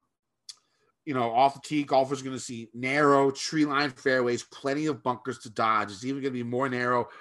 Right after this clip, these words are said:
probably than it was at Torrey. Only fifty percent of fairways are hit on this course year in and year out at the Farmers. So you're gonna expect that number to drop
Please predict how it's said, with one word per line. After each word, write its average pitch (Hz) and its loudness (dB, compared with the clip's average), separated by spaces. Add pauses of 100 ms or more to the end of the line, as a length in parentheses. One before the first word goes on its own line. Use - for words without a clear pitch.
(160)
probably 127 0
than 123 -2
it 120 -6
was 120 2 (220)
at 117 -4
Torrey. 120 -2
Only 127 -8
fifty 170 -6
percent 143 -6
of 117 -6
fairways 107 -2 (320)
are 107 -2
hit 127 -4
on 120 -2
this 107 -12
course 120 -4 (180)
year 120 -2
in 117 -4
and 107 -10
year 104 -4
out 95 -2 (380)
at 131 -2
the 123 -8
Farmers. 117 -2 (480)
So - -10
you're 156 4
gonna 156 -2
expect 143 -2
that 139 0
number 139 -2
to 127 -10
drop 110 2